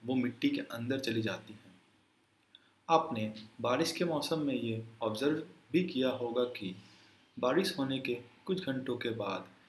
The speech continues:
ज़मीन के ऊपर से पानी गायब हो जाती है। वो पानी गायब होके मिट्टी के अंदर चली जाती है infiltration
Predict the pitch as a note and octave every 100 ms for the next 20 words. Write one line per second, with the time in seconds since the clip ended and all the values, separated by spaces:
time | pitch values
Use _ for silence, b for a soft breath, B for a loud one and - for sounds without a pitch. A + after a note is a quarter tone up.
0 | b b B2 B2+ E3 F3+ - D3 A#2+ -
1 | B2 - B2 - - _ _ _ _ -
2 | A2 G2 G2+ A2 A#2 C#3+ C3+ A2 F#2 -
3 | G#2+ - - - - - - B B _
4 | F3+ F#3 C3+ A2 C3+ - - C3 F#3 F3
5 | E3 - F3+ - - _ _ _ C3+ C3+
6 | G3 G3 C#3 - B2+ D3 C3+ B2+ A2+ G2+
7 | - A#2+ F3 - C#3 C#3 A#2 A2+ A#2 C#3